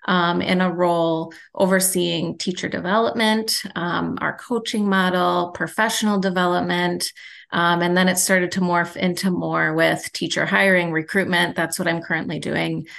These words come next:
um, as the chief talent officer, just helping with new teachers, um, really rock star teachers also, and thinking of their next career move with coaching and feedback. And so those are a lot of the things I'm super, super passionate about.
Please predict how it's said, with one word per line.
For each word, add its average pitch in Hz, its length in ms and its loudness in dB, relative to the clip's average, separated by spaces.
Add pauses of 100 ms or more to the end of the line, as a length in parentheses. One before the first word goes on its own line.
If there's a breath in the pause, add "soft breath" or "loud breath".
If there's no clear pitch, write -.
(240 loud breath)
um, 165 400 -2
as - 280 -2
the 160 120 -2
chief - 280 -6
talent 170 480 -4 (120)
officer, 160 640 -2
just - 240 -4
helping 170 300 -4
with 160 200 -4
new 196 120 4
teachers, 175 640 0 (360 loud breath)
um, 160 640 0 (100)
really 185 240 2
rock 160 260 2
star 175 220 2
teachers 175 420 -2
also, 165 380 -2
and 160 180 -2
thinking 160 300 -4
of 147 120 -6
their 170 180 0
next 180 300 -2
career 175 340 -6
move 160 400 -6
with 165 200 -6
coaching 165 640 -6
and 170 480 -6 (440 loud breath)
feedback. 160 480 -2
And - 120 -6
so 170 120 -4
those 175 260 0
are 190 120 4
a 170 120 2
lot 170 180 0
of 180 80 0
the 165 120 -4
things 165 420 -2
I'm 170 580 -4
super, - 400 -4
super - 320 -10
passionate - 460 -10
about. - 320 -10